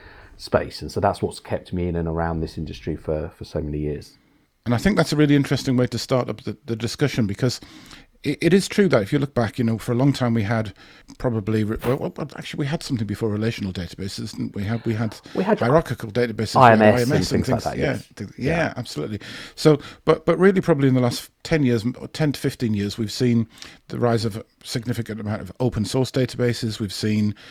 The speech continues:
Speaker 2: uh, you know, different types of technology like Mongo, they're
Speaker 1: Mm-hmm.
Speaker 2: doing, uh, document databases and a whole host of others. And as a result, we're now seeing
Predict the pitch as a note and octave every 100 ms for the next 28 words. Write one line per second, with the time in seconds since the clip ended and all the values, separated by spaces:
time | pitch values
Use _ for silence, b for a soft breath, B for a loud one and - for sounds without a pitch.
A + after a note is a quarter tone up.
0 | B B G#2+ G#2+ - _ B2+ G2+ G2 -
1 | - - - C3 C3 - A2+ - A2 A2
2 | G#2+ G#2 - A2+ B2+ C#3 C#3+ C#3+ - G#2+
3 | F#2 E2 A2+ A2 G#2+ B B B - G#2+
4 | G2 C3 - E3 D3 D#3+ D3 C#3 C#3+ C#3
5 | D3 F3+ D#3 D#3+ - B2 C#3+ F#2 F#2+ -
6 | B B B B - D3+ D3 C#3+ A#2+ D3
7 | A#2+ - B B B B A#2 B2+ C3+ -
8 | C3 A2+ A2+